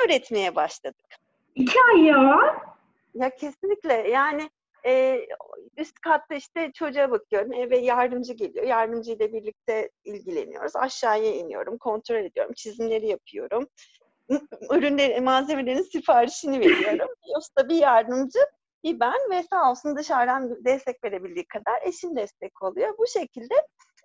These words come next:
Speaker 1: orada yani tekneler üretmeye başladık.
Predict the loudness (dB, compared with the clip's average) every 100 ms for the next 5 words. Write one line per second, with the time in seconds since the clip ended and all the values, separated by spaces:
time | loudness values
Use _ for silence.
0 | _ 0 2 2 0 0 _ _ _ -20
1 | -10 -4 -2 -2 -4 -8 -6 -2 0 0
2 | 2 0 -2 -6 -4 -2 -4 -6 -8 -10
3 | _